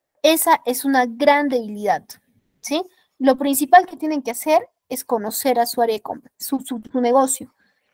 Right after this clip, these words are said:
Si tú conoces el negocio, tienes la posibilidad de poder cuestionar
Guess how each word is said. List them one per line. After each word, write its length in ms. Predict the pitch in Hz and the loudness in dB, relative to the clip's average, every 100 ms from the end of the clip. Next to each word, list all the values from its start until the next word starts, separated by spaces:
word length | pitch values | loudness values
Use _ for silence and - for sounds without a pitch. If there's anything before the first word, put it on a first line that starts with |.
| - | -8
Si 140 | 285 | -2
tú 140 | 349 | 0
conoces 400 | 370 311 339 320 | 4 4 4 0
el 140 | 269 233 | -2 0
negocio, 600 | 226 247 262 - 339 - _ _ _ | 6 6 6 0 -6 -8 _ _ _
tienes 240 | 302 302 285 | 0 2 2
la 100 | 269 | -2
posibilidad 600 | 233 - 233 226 247 269 | -6 -6 -4 0 6 6
de 80 | 277 | 6
poder 320 | - 233 247 | -2 -6 -4
cuestionar 800 | - 233 - 247 233 254 285 403 | -2 0 -2 -2 0 2 2 0